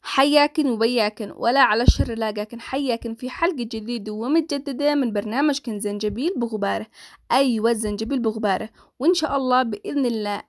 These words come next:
حلقتنا لهذا اليوم عتكون عن موضوع جميل جدًا وموضوع مهم لكل الناس. أكيد إنه، آه، آه، قضية المشاكل والهدار وزيادة، آه،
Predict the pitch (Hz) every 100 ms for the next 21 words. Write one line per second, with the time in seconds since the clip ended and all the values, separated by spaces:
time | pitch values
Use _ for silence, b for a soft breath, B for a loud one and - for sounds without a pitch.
0 | _ - - 254 233 - 214 247 320 311
1 | 294 320 302 269 254 - 262 254 311 277
2 | 240 226 220 214 240 294 330 339 285 392
3 | B B B B 330 349 285 269 262 240
4 | 330 427 285 226 254 302 370 233 - -
5 | - - B B B - 233 - 370 -
6 | - 247 233 208 202 - - 214 202 196
7 | 220 208 202 220 226 294 320 320 - 208
8 | 202 208 269 262 233 208 247 233 202 220
9 | 226 b b b b - 226 220 - -
10 | 214 214 214 240 277 247 240 - 226 220
11 | 202 196 -